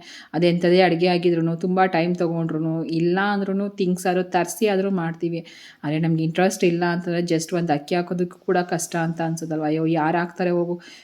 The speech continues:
ಏನೋ ಹಣ್ಣೋ, ಬಿಸ್ಕತ್ತೋ ಏನೋ ಒಂದ್ ಇದ್ರೆ ತಿನ್ಕೊಂಡ್ ಕಾಲ ಹಾಕಿದ್ರೆ ಆಯ್ತು ಅಂತ ಅನ್ಸುತ್ತಲ್ವಾ? ಮೇನ್ ಅಂತ ಹೇಳಿದ್ರೆ ಯಾವುದೇ ಒಬ್ಬ ವ್ಯಕ್ತಿಗೆ ಒಂದ್ ಕೆಲ್ಸ ಅಂತ ಹೇಳಿದ್ರೆ, ಮನೆ ಕೆಲ್ಸ ಇರ್ಬೋದು, ಏನೇ ಇರ್ಬೋದು, ಒಂದು ಮಾಡೋ ಇಂಟ್ರೆಸ್ಟ್ ಇರ್ಬೇಕು.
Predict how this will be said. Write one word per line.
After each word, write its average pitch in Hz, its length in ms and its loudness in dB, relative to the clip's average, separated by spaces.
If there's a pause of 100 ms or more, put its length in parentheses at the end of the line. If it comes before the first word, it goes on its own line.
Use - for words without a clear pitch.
(120)
ಏನೋ 190 300 4
ಹಣ್ಣೋ, 175 480 2
ಬಿಸ್ಕತ್ತೋ 175 440 0
ಏನೋ 170 280 2
ಒಂದ್ 175 160 2
ಇದ್ರೆ 165 160 0
ತಿನ್ಕೊಂಡ್ 170 480 -2
ಕಾಲ 160 240 0
ಹಾಕಿದ್ರೆ 165 360 -2
ಆಯ್ತು 160 220 -4
ಅಂತ 160 180 -4
ಅನ್ಸುತ್ತಲ್ವಾ? 160 560 -6 (380)
ಮೇನ್ 185 460 4
ಅಂತ 196 180 0
ಹೇಳಿದ್ರೆ 175 400 0
ಯಾವುದೇ 156 220 0
ಒಬ್ಬ 185 200 2
ವ್ಯಕ್ತಿಗೆ 170 680 0
ಒಂದ್ 165 280 -4
ಕೆಲ್ಸ 156 320 -2
ಅಂತ 180 300 0
ಹೇಳಿದ್ರೆ, 160 300 -2
ಮನೆ 156 240 0
ಕೆಲ್ಸ 165 280 -2
ಇರ್ಬೋದು, 165 220 -2
ಏನೇ 180 300 0
ಇರ್ಬೋದು, 175 300 -4
ಒಂದು 175 340 -6
ಮಾಡೋ 165 300 -2
ಇಂಟ್ರೆಸ್ಟ್ 180 500 -2
ಇರ್ಬೇಕು. 160 320 -10